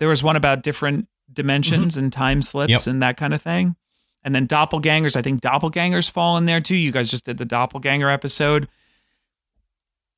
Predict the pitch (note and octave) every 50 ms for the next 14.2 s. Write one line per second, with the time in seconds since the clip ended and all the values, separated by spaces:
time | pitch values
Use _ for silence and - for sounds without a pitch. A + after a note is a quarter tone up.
0 | _ - - - _ _ _ _ _ _ _ _ _ _ _ _ _ _ _ _
1 | _ _ - - C#3+ G#3+ C4+ D4+ - - - - A#3+ G3 - - G#3+ G#3 G3 F#3+
2 | F3 D#3+ D3 - _ _ _ - D3 D#3 C#3+ C#3+ - D#3+ D#3 C#3 - - D#3 D3
3 | C#3 C#3 B2+ A#2 - - - - C3+ C3+ C3+ A#2+ C3+ - - - - C#3 B2 -
4 | C3 B2 A#2+ A#2 A#2+ B2 A2+ A2 G#2 G#2 G2+ G2 - - _ _ _ _ _ _
5 | _ _ _ _ _ - C3 B2+ A#2 - B2 - - A2+ A2 A2+ - A2+ A2 -
6 | - - - - - E3 D3+ D3+ C#3+ C3+ B2 B2 - - A#2+ A#2 A#2 A2+ A2 G#2+
7 | - - - _ _ _ _ _ _ _ _ _ - C#3+ C3+ A#2 - - _ _
8 | - B2 - C3+ C#3 - - - _ _ _ _ _ _ _ _ _ _ - C3
9 | B2 A2+ - - - - - - - _ _ _ _ _ _ _ _ _ _ -
10 | D3+ C3+ - _ - C3+ B2+ B2 - - - - - _ _ _ _ _ _ _
11 | _ _ _ - C#3 C#3 C3+ B2+ B2+ B2 B2 A#2+ - - C#3 C#3+ C#3+ C3+ C3 A#2
12 | A#2+ B2+ B2+ B2+ B2 A#2 A2+ A2+ - - - _ _ - G#3 A3+ A3 - A#3+ G#3
13 | - B3+ B3 G#3 F#3 D#3 - D#3+ D3+ D3+ D3+ D#3+ D3+ - - C#3+ - - - E3
14 | D#3 C#3 C3 -